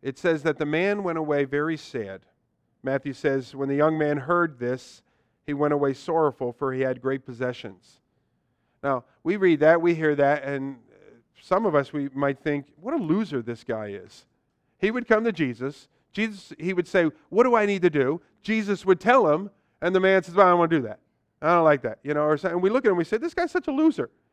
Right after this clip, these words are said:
But I would suggest, and maybe I'm wrong, but I would suggest that his going away sad there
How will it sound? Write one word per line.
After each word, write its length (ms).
But 120
I 220
would 180
suggest, 800
and 160
maybe 260
I'm 200
wrong, 380
but 100
I 140
would 160
suggest 600
that 260
his 440
going 380
away 320
sad 540
there 360